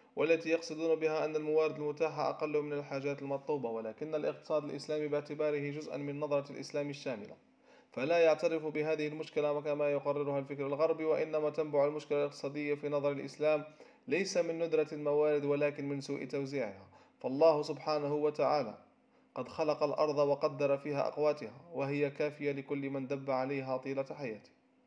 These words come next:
وبعبارة أخرى فإن المشكلة الاقتصادية تنشأ حين يتخلى الناس عن السير في هذه الأرزاق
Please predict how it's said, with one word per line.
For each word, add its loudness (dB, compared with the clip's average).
وبعبارة 4
أخرى -2
فإن -2
المشكلة -2
الاقتصادية -2
تنشأ 0
حين -6
يتخلى -2
الناس -2
عن 2
السير -6
في -6
هذه 0
الأرزاق 0